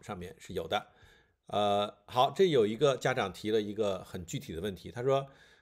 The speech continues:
：“陈老师，请教您，如果本科U C I，研究生录取到C M U，目前拿到C M U的新的I二零，但third的号码没有变，呃，签证有效期是二零二二年，就是现在还有效，八月中旬返美，请问这种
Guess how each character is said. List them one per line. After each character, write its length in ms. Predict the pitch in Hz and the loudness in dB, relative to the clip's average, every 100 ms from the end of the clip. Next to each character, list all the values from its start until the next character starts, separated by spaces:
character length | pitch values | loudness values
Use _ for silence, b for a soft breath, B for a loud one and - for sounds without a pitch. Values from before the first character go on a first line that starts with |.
| - | -4
：“陈 140 | 147 | 4
老 140 | 165 123 | 4 4
师， 120 | 139 | 0
请 200 | - 107 | -4 -2
教 160 | 123 | 0
您， 200 | 110 113 | 0 -2
如 140 | 113 135 | -2 -2
果 160 | 139 | -2
本 260 | 143 104 95 | 0 0 -2
科 220 | - 175 | -2 -2
U 160 | 175 175 | 2 2
C 240 | 170 165 | 2 2
I， 120 | 160 | 4
研 200 | 151 104 | 4 0
究 80 | 123 | 0
生 100 | 135 | -4
录 80 | 135 | -4
取 120 | 123 | -6
到 100 | 131 | -10
C 160 | - 127 | 0 2
M 140 | 135 | 4
U， 240 | 143 143 143 B B B - | 6 6 4 B B B -8
目 80 | 151 | 0
前 100 | 147 | 4
拿 80 | 147 | 4
到 120 | 143 | 4
C 200 | - 160 | 4 6
M 160 | 156 156 | 6 6
U 120 | 156 | 4
的 140 | 117 | 4
新 280 | - 147 143 | 2 -2 2
的 280 | 127 87 - _ _ - | 2 2 -6 _ _ 0
I 120 | 135 | 6
二 140 | 131 | 6
零， 260 | 107 107 - | 6 2 0
但 160 | - 107 | -2 -2
third 240 | - 139 | 0 0
的 60 | 117 | 0
号 120 | 131 | -2
码 140 | 107 85 | -4 -2
没 100 | 104 | 0
有 140 | 135 | 2
变， 260 | 113 165 - B B B B - | 2 0 -2 B B B B -8
呃， 420 | 92 92 92 92 | -4 -2 -2 -4
签 260 | - 156 156 | 2 4 4
证 160 | 139 | 2
有 100 | 98 | 0
效 220 | 95 120 | 0 0
期 240 | 113 147 147 | 0 -2 -4
是 100 | 120 | -2
二 120 | 98 | -2
零 120 | 98 | -2
二 120 | 107 | 0
二 80 | 104 | 0
年， 320 | 95 98 110 - | 0 -2 -4 -8
就 140 | - 98 | -16 -16
是 100 | 90 | -12
现 140 | 98 | -8
在 100 | 90 | -6
还 120 | 87 | -4
有 120 | 98 98 | -4 -2
效， 340 | 131 101 - | 0 0 -2
八 160 | - 110 | -2 0
月 60 | 101 | 0
中 140 | 117 | -4
旬 140 | 123 | -4
返 160 | 120 117 | -2 -2
美， 140 | 113 | -2
请 120 | - 95 | -8 -12
问 80 | |
这 80 | 104 | -8
种 140 | 113 | -8